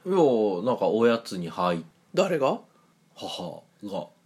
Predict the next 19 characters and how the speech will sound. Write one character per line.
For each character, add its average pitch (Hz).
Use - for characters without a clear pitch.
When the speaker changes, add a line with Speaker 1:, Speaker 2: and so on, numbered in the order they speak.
Speaker 2:
買 185
わ 294
な 330
い 214
よ、 147
う 139
ち 147
の 151
家。 143
多 170
分、 135
ほ 147
ぼ。 143
Speaker 1:
あ、 85
そ -
う -
で -
す -
か。 95